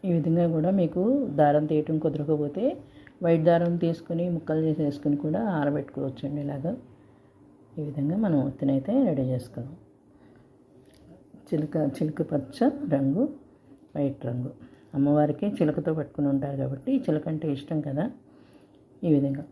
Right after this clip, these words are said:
ఒక ఇది, ఒక మంత్రం కూడా ఉందండి అమ్మవారిది, కన్యకా అమ్మవారి మంత్రం. మన గాయత్రీదేవి మంత్రంలాగా ఆ, ఆ మంత్రాన్ని జపం చేసుకుంటూ ఆ రోజు మీరు దీపాన్ని వెలిగించుకొని అమ్మవారికి చక్కగా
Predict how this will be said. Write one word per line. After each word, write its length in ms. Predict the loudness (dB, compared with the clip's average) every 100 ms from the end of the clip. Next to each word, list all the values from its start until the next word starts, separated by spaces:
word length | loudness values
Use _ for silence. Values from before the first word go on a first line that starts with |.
| -8
ఒక 120 | 0 2 4 4
ఇది, 360 | 4 4 4 2
ఒక 160 | 2
మంత్రం 520 | 2 4 4 4 2 2
కూడా 160 | 4
ఉందండి 500 | 4 4 4 4 2
అమ్మవారిది, 680 | 2 2 2 2 2 0 -4 -8 -20 -20 -20 _ _ -2
కన్యకా 320 | 4 6 6
అమ్మవారి 340 | 4 4 4 2
మంత్రం. 440 | 0 0 0 -2 -2 -10 -20 -20 -20 _ _ -2
మన 320 | 0 2 4
గాయత్రీదేవి 580 | 4 4 4 2 4 2
మంత్రంలాగా 680 | 2 0 2 2 2 0 -2 -6 -20 -20 -20 -20 _ _ -6
ఆ, 60 |
ఆ 460 | -4 0 4 4 4
మంత్రాన్ని 560 | 4 4 4 4 4 4
జపం 380 | 2 0 0
చేసుకుంటూ 500 | 0 -4 -6 -6 -2
ఆ 100 | 0
రోజు 540 | 2 0 2 2 2 -2 -18 -20 -20 -20 -20 -20 _ -4
మీరు 420 | -2 -2 -2 -6 2
దీపాన్ని 440 | 4 4 4 4
వెలిగించుకొని 720 | 4 4 0 -4 -4 0 0 -2 -8 -20 -20 -12 -4
అమ్మవారికి 520 | 0 2 2 -2 -4
చక్కగా 460 | -4 -6 -6 -6